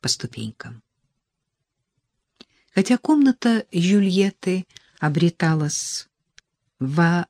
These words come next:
вневременном пространстве, было уже поздно, и на землю спускалась ночь.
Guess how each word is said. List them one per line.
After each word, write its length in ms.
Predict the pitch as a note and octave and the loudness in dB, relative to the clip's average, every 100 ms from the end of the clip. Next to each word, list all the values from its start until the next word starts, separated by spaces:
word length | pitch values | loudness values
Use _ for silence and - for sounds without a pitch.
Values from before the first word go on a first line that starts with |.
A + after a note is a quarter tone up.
| _ | _
вневременном 1800 | E3 D#3 G3+ G#3 B3 A#3 D#3+ D#3+ E3+ E3 E3 D#3+ D#3+ C#3+ C#3 C3+ C3 _ _ _ | -6 6 10 10 10 6 2 2 2 4 4 2 2 2 0 -2 -6 _ _ _
пространстве, 1040 | - A2+ A2+ - D#3+ G#3 - - - D#3+ D#3+ _ _ _ _ _ _ _ _ - - | -8 -8 -6 -8 -6 -6 -8 -14 -12 -12 -14 _ _ _ _ _ _ _ _ -20 -8
было 260 | C3+ C#3 | -6 -4
уже 200 | C3+ C3 | -6 -8
поздно, 540 | C3 - A#3 C#4 - A3+ | -10 -4 -2 -2 0 2
и 80 | G#3 | 2
на 160 | F#3 | 0
землю 600 | E3 C#3+ E3+ F#3 F#3+ - | -2 -2 -2 0 -4 -8
спускалась 1080 | - - F3+ - - A#2+ B2+ C3 - - - _ _ | -14 -12 -12 -12 -8 -8 -8 -14 -14 -12 -12 _ _
ночь. 600 | G#2 G#2 _ _ - - | -16 -16 _ _ -20 -20